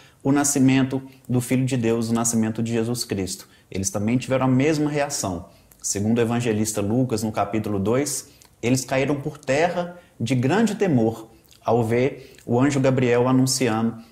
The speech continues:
a boa nova. E aí ele fala: "Alegrai-vos, tenham calma, porque eu trago uma boa notícia que vai ser de grande alegria pro povo, pra todo o povo, porque hoje em Belém de Judá vos nasceu o Salvador, que é Jesus."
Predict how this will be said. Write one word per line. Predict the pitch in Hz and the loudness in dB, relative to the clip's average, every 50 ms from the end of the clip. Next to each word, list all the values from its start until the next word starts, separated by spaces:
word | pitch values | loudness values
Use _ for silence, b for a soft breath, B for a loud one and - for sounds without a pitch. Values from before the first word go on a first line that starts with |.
| B B B | B B B
a | - 110 | -4 -2
boa | 113 113 117 123 | 0 2 2 2
nova. | 127 113 98 95 90 90 95 90 87 b b b b b b - | 2 2 0 0 -2 -4 -6 -8 -12 b b b b b b -4
E | 135 156 | 0 2
aí | 165 156 139 139 | 2 2 2 2
ele | 143 139 139 139 | 2 2 0 0
fala: | 135 - 117 104 95 92 92 92 - - | -2 0 0 0 0 0 -2 -6 -8 -6
"Alegrai-vos, | - 120 131 147 147 117 107 104 98 92 90 - 95 101 - | -4 -2 -2 0 -2 -2 -2 -2 -2 -4 -6 -8 -8 -10 -8
tenham | - 120 120 127 123 | -6 -4 -4 -4 -4
calma, | 127 - 95 87 87 87 87 90 92 - - - - _ _ - | -4 -6 -6 -6 -6 -6 -8 -10 -10 -14 -20 -20 -20 _ _ -12
porque | 101 98 - | -10 -6 -6
eu | 104 98 | -6 -6
trago | - 107 113 123 131 120 | -4 -2 -2 0 0 0
uma | 123 120 | 0 0
boa | 110 110 110 117 120 | 0 0 0 0 -2
notícia | 117 113 113 - - 95 98 - - 101 | -2 -6 -8 -8 -8 -6 -6 -6 -6 -6
que | - 101 | -8 -6
vai | 98 101 | -6 -4
ser | 98 - 107 | -4 -4 -6
de | 98 101 | -6 -6
grande | 98 98 101 127 147 156 156 | -4 -2 0 0 0 0 0
alegria | 151 147 135 113 113 113 113 113 120 120 B B B B B B B | 0 0 0 -2 -2 -2 -2 -4 -4 -8 B B B B B B B
pro | - - 123 | -6 -6 -6
povo, | 123 - 113 110 113 113 113 | -2 0 0 0 0 -2 -4
pra | 113 - - 104 104 | -8 -6 -6 -4 -4
todo | 101 - 113 117 120 | -2 -2 -2 -2 -2
o | 110 | -2
povo, | - 113 104 107 113 110 110 - b b b b b b | -2 0 0 0 0 -2 -6 -12 b b b b b b
porque | 113 107 - 123 110 | -8 -6 -2 0 0
hoje | 104 110 110 107 104 110 | 2 2 2 2 0 -2
em | 104 | -2
Belém | 101 101 101 117 135 160 | -2 0 0 0 0 0
de | 160 156 | 0 0
Judá | 151 160 151 123 117 113 123 123 B B B B B B B - | 0 0 0 2 2 0 0 -2 B B B B B B B -8
vos | - 107 123 139 131 | -4 0 0 0 2
nasceu | 139 131 127 127 - - 110 113 | 2 0 0 0 0 0 0 0
o | 117 | 0
Salvador, | - - 113 110 117 113 104 92 92 95 101 95 B B B B B B | -2 -2 -2 -2 -2 -2 -4 -4 -4 -6 -6 -8 B B B B B B
que | - - | -6 -4
é | 95 95 | -2 -2
Jesus." | 95 104 101 95 90 85 82 80 - - - | -2 -2 -4 -4 -4 -8 -8 -8 -8 -10 -10